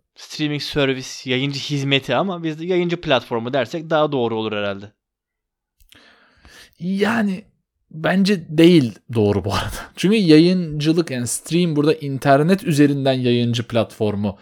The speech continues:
Speaker 2: diyor olmamız lazım. Çünkü yayıncı dediğimiz zaman normal televizyonda izlediğimiz kablolu yayın da bir yayıncı platform oluyor aslına bakarsan. İnternet yayıncısı platformu falan. Buna güzel bir isim bence. Ben buradan sesleniyorum. T D K.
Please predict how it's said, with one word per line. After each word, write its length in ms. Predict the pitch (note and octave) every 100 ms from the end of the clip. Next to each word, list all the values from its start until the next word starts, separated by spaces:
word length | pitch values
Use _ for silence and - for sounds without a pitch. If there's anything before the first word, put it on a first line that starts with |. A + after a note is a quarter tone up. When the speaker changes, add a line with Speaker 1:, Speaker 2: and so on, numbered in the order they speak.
| _ -
Speaker 2:
diyor 180 | A2 G#2+
olmamız 220 | G#2+ A2
lazım. 220 | C3 G3+
Çünkü 260 | F#3+ F#3 F3+
yayıncı 460 | D#3 C#3+ D3+ D#3 E3+
dediğimiz 340 | E3+ G3 G3
zaman 240 | D#3 G3 - _ - _ D3
normal 260 | D3 E3
televizyonda 840 | D#3 D3+ D3 D3+ C#3+ D#3+ F3+ E3 F3
izlediğimiz 680 | D#3+ C#3+ C#3+ C#3 C3+ A#2 -
kablolu 480 | - D3 D3 C#3+
yayın 340 | D3 C#3 D#3 C#3
da 120 | G#2+
bir 100 | G2+
yayıncı 540 | F#2+ G2+ G2+ G2+ G2+
platform 520 | - F#2+ F2+ G2+ F#2+ F#2
oluyor 340 | F#2+ B2+ A3+ _ _ _ -
aslına 420 | F#2+ - G2 F#2
bakarsan. 440 | F2+ G2+ G#2+ A#3+ - _ _ _ _ _ _ -
İnternet 640 | C3+ B2+ C3+ D3 G3 G3
yayıncısı 520 | D#3 C3 B2+ A#2 - A#2
platformu 500 | A2+ G2 - G#2 G2+
falan. 220 | F3+ G3+
Buna 160 | A3+
güzel 360 | A#3+ G#3+ A3+ G#3+
bir 100 | G#3
isim 380 | F#3 - G3 E3+
bence. 340 | D#3+ D#3+ D#3
Ben 200 | D3+ D3+
buradan 220 | D3 D#3+
sesleniyorum. 600 | D3+ D3+ C3+ D#3+ D3 F3+
T 200 | F#3+ C#3+
D 120 | C3+ C#3
K. 280 | F#3 F#3+